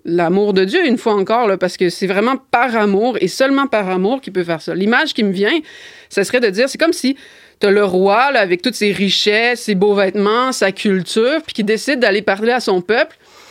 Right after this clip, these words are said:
Puis non seulement il va s'en les dire pour être sûr, tu sais, comme qu'il soit pas intimidé, puis qu'il puisse parler, mais il va même, tu sais, mal parler, là, faire un peu son niaiseux, là, puis pour se mettre avec eux.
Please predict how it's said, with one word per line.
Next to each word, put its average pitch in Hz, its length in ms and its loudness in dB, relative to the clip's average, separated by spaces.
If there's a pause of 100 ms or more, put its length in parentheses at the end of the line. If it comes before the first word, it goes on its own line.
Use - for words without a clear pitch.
(120)
Puis 220 100 0
non 349 140 4
seulement 277 280 0
il 262 120 0
va 208 100 2
s'en 202 160 0
les 190 140 2
dire 220 320 0
pour 202 120 -4
être 170 120 0
sûr, 226 240 -2
tu - 60 -10
sais, 208 100 -2
comme 196 180 0
qu'il 185 80 -6
soit 175 140 -2
pas 196 80 -2
intimidé, 180 580 0
puis 202 120 -10
qu'il 190 180 -8
puisse 214 160 -6
parler, 196 320 -2 (320)
mais 214 100 4
il 226 60 2
va 240 100 2
même, 285 260 2
tu - 60 -6 (140)
sais, 247 100 -2
mal 220 340 2
parler, 208 460 2
là, 208 140 0
faire 208 200 0
un 196 80 2
peu 214 120 -6
son 196 160 0
niaiseux, 196 640 0
là, 202 100 2
puis 202 120 -4
pour 185 180 -4
se - 80 -6
mettre 208 180 0
avec 185 260 0
eux. 269 120 -2